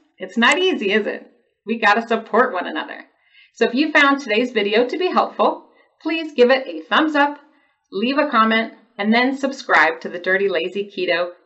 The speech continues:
YouTube channel. Turn on your notifications so you'll never miss an update. You can also find me on Instagram at Dirty Lazy Keto.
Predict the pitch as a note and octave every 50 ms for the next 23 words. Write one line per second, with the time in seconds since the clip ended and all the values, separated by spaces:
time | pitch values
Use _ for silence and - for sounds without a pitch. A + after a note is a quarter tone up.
0 | _ _ F3 E3+ F#3 F#3 F3+ - A#3 A#3 A#3+ A#3 - F4 F4+ F#4 - - - -
1 | _ _ _ _ _ _ _ _ - A#3 A3 G#3+ G#3 G#3 G#3 G3 F#3+ G3 F#3+ F#3+
2 | F#3+ - - - - C#4+ D#4+ - - A3+ G#3+ A3 A#3 A#3 - - - _ _ _
3 | _ - E3 D#3+ D#3 D3 D3 D3 D3+ E3 G#3 B3 C4 C4 B3+ C4 B3 G#3 G#3+ A3
4 | A3 - - - G3 F#3+ F3+ G3+ G3 - - - - - - - _ _ _ _
5 | _ _ _ _ _ A3 A3+ B3 C4+ C#4 D#4 D4 - F4 - - C4+ C4 C4+ C4+
6 | C#4 C#4 C4+ C#4 C4+ - A3 C#4 C#4+ D4 - A3+ G3+ E3+ D#3 - - - - _
7 | _ _ - F3 - - - - F#3+ F#3 G3+ A3 G3 F3+ F#3 G3 G#3+ B3 A#3 -
8 | F4+ F4+ D#4+ A3+ -